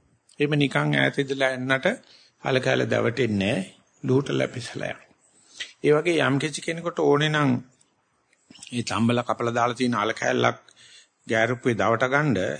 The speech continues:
එයා අල කෑල්ලට තියලා ඒ ගෑරුප්පුවේ දැති නැමිලා තියෙන කෝණෙට ගානට තද කරනකොට අර අල කෑල්ල බිඳ විනිවිද කාගෙන යන ගතිය තියෙනවා. ආපහු ඈ-, දැර-, ගෑරුප්පුව ගන්නකොට ගෑරුප්පුව දැවටිලා එනවා.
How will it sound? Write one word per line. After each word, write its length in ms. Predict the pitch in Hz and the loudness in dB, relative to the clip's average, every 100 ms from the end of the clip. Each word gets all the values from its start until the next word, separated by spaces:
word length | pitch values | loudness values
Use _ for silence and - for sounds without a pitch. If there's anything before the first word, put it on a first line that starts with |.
| - | -10
එයා 220 | - 131 | -2 0
අල 140 | 117 117 | 0 -2
කෑල්ලට 420 | 120 131 123 117 110 | -2 -2 0 -4 -4
තියලා 420 | 120 123 165 262 - - - | 0 2 0 -4 -10 -20 -14
ඒ 200 | - 127 110 | -4 0 0
ගෑරුප්පුවේ 880 | 107 117 135 143 151 - 151 143 143 120 - - - _ - | 0 0 2 0 -2 -2 0 2 2 -2 -8 -20 -20 _ -4
දැති 340 | 117 117 170 | -2 0 0
නැමිලා 360 | 151 147 151 156 | -2 0 2 0
තියෙන 260 | 165 139 131 | 0 -4 -2
කෝණෙට 520 | - 131 151 165 147 101 - - - _ - | 0 2 2 0 -2 -4 -4 -12 -20 _ -8
ගානට 720 | 120 127 143 156 170 180 175 | -2 0 0 0 0 -2 0
තද 220 | 143 123 139 | 0 0 0
කරනකොට 500 | 160 175 180 190 - 85 - - _ _ - | 0 0 0 -2 -2 -4 -6 -12 _ _ -6
අර 120 | 139 | 0
අල 260 | 135 123 131 | 2 2 0
කෑල්ල 320 | 147 170 170 | 0 0 0
බිඳ 260 | 139 127 147 165 131 127 | -2 -2 -2 -6 -12 -12
විනිවිද 500 | 110 120 139 160 160 165 | -2 0 0 -2 -4 -4
කාගෙන 560 | 139 143 147 165 165 | 0 2 2 2 -2
යන 220 | 170 147 | -4 -2
ගතිය 320 | 156 165 - 156 | -2 -2 -2 -4
තියෙනවා. 580 | - 160 143 101 104 202 - - - | -4 0 0 2 0 -4 -8 -20 -16
ආපහු 300 | - 151 180 175 | -6 -2 2 2
ඈ-, 280 | 160 143 147 | 2 0 -2
දැර-, 380 | 143 135 143 - - | 0 0 0 -4 -10
ගෑරුප්පුව 480 | 127 127 147 156 180 | -2 0 0 -2 -2
ගන්නකොට 460 | 147 127 160 185 196 | 0 0 0 -2 -2
ගෑරුප්පුව 440 | 180 156 151 165 | -2 -2 -4 -4
දැවටිලා 440 | 147 127 123 135 147 | -2 -2 -4 -4 -4
එනවා. 220 | 123 - | -8 -16